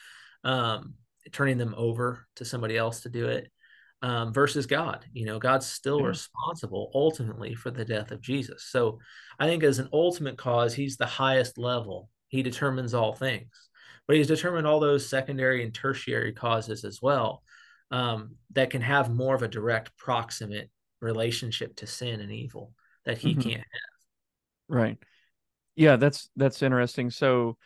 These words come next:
Speaker 2: like, a first cause would be that which cannot be acted upon. Otherwise,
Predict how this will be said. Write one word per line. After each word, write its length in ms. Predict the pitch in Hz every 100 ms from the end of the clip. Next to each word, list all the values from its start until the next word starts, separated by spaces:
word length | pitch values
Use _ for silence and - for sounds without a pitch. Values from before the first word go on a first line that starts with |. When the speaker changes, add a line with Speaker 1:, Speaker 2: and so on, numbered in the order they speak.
| _ _ _ _ _ _ _ _ _ _
Speaker 2:
like, 220 | 147 147 131
a 40 |
first 340 | - 180 175 -
cause 360 | 135 131 120
would 120 | 135 113
be 180 | 131 123
that 240 | 131 135
which 260 | 135 117 -
cannot 400 | 160 147 135 101
be 140 | 131
acted 320 | 123 127 120
upon. 540 | 107 - 127 101 104 120 _ -
Otherwise, 720 | 135 123 131 120 117 -